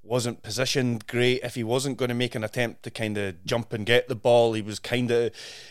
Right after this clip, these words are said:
he was a wee bit further off his line than he maybe should have been, and I thought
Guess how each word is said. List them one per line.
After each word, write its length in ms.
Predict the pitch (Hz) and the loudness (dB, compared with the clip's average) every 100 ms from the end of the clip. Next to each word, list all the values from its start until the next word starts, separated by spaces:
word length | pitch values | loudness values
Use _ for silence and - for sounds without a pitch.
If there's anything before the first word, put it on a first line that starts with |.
| - | -10
he 120 | 135 | -4
was 180 | 131 120 | -2 -2
a 60 | 117 | -4
wee 200 | 123 139 | -2 2
bit 160 | 143 - | 0 4
further 400 | 143 131 123 127 | 4 6 6 4
off 120 | 123 | 4
his 200 | 123 113 | -2 4
line 260 | 131 143 139 | 4 4 2
than 140 | 123 | 0
he 40 | 120 | 0
maybe 260 | 117 113 | 0 -2
should 220 | - 139 | -2 0
have 180 | 143 120 | -2 -2
been, 360 | 139 135 131 127 | 0 2 2 0
and 400 | 127 127 123 123 - | 2 4 4 0 0
I 120 | 131 131 | -2 0
thought 420 | 165 165 151 | 6 6 6